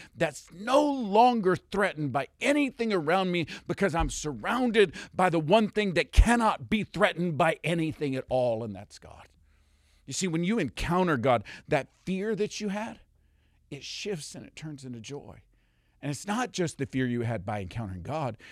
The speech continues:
it's the fear of what you thought was going to destroy you.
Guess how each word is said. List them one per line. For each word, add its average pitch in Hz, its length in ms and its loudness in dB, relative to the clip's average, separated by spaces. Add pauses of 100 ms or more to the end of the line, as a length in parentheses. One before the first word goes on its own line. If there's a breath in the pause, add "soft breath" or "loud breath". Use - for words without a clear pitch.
(100)
it's - 220 -4
the 147 100 0
fear 180 400 -2
of 120 140 -2
what 135 160 -4
you 127 160 -2
thought 165 420 -8 (380)
was 120 180 -8
going 110 200 -8
to 92 60 -12
destroy 131 360 -12
you. 98 220 -12